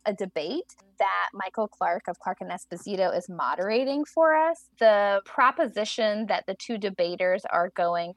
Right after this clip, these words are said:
to be speaking to, uh, relates to how, what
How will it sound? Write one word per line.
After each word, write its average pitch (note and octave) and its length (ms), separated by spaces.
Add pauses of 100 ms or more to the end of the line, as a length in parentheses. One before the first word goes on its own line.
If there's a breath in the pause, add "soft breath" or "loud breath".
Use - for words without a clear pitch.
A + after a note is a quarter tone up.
(120)
to G3 240
be G3 160
speaking F#3 560 (100)
to, F3 300 (360 loud breath)
uh, G3+ 120
relates A3 720 (120)
to A#3 240
how, B3+ 420
what B3+ 280